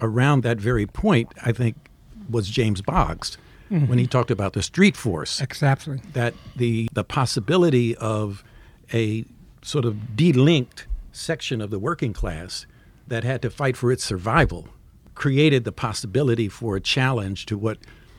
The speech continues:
Speaker 1: he called the, the city as the black man's land. In other words, that was the territory that was i-, in, in contention.
Speaker 2: And Boggs was also very clear about what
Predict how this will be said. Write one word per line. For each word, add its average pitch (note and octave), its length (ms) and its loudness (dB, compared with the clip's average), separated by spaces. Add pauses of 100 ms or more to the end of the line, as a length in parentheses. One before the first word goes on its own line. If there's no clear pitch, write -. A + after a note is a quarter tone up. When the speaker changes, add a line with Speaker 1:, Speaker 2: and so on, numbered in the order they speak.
(240)
Speaker 1:
he D3 160 2
called A2 440 0
the, G#2 400 -4
the A2+ 140 2
city G2+ 540 2
as G#2 140 -4
the A2 60 -12
black A#2 280 -2
man's F#2 260 -6
land. F#2 320 -6
In A2 100 -4
other A2 160 -4
words, G2 300 -6
that A2+ 240 2
was G2+ 220 -6
the G#2 160 -4
territory G#2 800 -2 (440)
that G2+ 180 -6
was G2+ 240 -6
i-, G2+ 180 -6
in, G#2+ 360 -6
in G#2 180 -6
contention. G2 580 2 (540)
Speaker 2:
And D#3+ 160 4
Boggs A#3 280 4
was C3 140 0
also F3 300 4
very D3+ 380 2
clear A#2+ 360 -2
about B2+ 400 -2 (460)
what C#3 260 -2